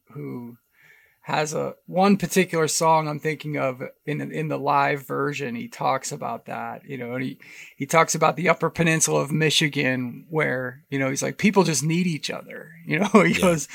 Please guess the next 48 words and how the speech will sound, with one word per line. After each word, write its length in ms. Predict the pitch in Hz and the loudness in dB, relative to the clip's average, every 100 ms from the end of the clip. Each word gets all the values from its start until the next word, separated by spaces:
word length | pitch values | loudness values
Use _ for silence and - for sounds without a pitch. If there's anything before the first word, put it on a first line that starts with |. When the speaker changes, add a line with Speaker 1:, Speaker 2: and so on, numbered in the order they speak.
| - - | -12 -4
Speaker 2:
Yeah, 160 | 104 185 | 2 4
Speaker 1:
"In 60 | |
the 80 | 180 | 6
winter, 340 | 190 208 190 | 8 8 8
Speaker 2:
yeah. 100 | 175 | 8
Speaker 1:
you, 200 | 196 208 - | 6 4 2
you 100 | 165 | 2
know, 100 | 160 | 4
in 80 | 165 | 6
the 80 | 170 | 8
winter, 240 | 196 208 | 12 12
you 220 | 175 202 | 10 6
damn 320 | 175 185 196 190 | 4 6 8 8
well 160 | 180 | 8
better 260 | 175 185 180 | 8 6 6
know 140 | 170 | 2
your 180 | 165 160 | 0 2
neighbor." 480 | 165 202 190 147 151 - | 8 8 8 2 -8 4
<laughs> 80 | 208 - 247 - 269 196 | 4 10 8 8 2 2
Speaker 2:
Yeah, 280 | 262 240 - | 4 4 4
Speaker 1:
You 60 | 202 | 0
Speaker 2:
you're 60 | 165 | -2
Speaker 1:
know? 80 | |
Speaker 2:
gonna 160 | 127 113 | 0 0
need 240 | 101 113 | 0 4
something 280 | - 95 76 | 4 4 -2
from 240 | 78 90 82 | -4 -4 -6
'em 120 | 78 | -4
at 80 | - | -2
some 220 | 98 98 | -2 -4
point. 260 | - 58 180 | -12 -10 -8
Speaker 1:
But 300 | 160 - - _ _ | -6 -8 -14 _ _
these, 520 | 185 190 190 156 143 - | -4 -2 -2 -4 -10 -10
these 200 | 180 170 | -6 -4
intentional 560 | 170 160 202 220 196 160 | -2 4 6 6 2 0
communities, 640 | 175 190 226 202 165 147 | 2 4 4 4 0 -4
there's 200 | 156 147 | -8 -8
one 240 | 160 175 165 | -4 -2 0
outside 420 | 151 - 160 151 | -2 -2 0 0
of 80 | 151 | -2
Boise, 540 | 160 160 - 143 - | -4 -4 -6 -8 -6
about 520 | 151 - 156 156 160 - | -8 0 2 4 2 -2
thirty 300 | 156 156 151 | 0 0 -2
minutes. 360 | 127 123 127 - | -6 -8 -10 -6
It's 100 | 147 | -4
actually 280 | 139 - 135 | -4 -6 -8
outside 320 | 135 - | -8 -8
of 80 | 135 | -8